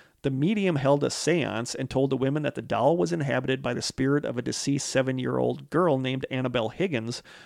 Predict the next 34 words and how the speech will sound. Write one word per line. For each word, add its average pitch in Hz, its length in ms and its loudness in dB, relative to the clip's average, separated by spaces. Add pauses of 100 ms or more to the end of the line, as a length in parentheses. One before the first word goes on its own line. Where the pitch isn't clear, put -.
whose 151 180 2
body 135 300 4
had 156 160 0
been 131 160 4
found 131 340 2
years 131 360 0
earlier 135 420 2
on 123 80 -4
the 127 80 -6
site 175 360 0
where 135 100 2
their 123 160 0
apartment 139 480 -2
building 127 320 0
had 127 180 -4
been 135 160 -4
built. - 480 -6 (840)
The 139 80 0
medium 185 400 4
claimed 160 300 2
that 147 120 0
the 131 60 -6
spirit 156 400 2
was 135 160 0
benevolent 156 580 0
and 131 120 -4
simply 147 320 0
wanted 135 300 0
to - 80 -2
be 135 120 0
loved 127 320 0
and 123 120 -6
cared - 280 -4
for. - 340 -12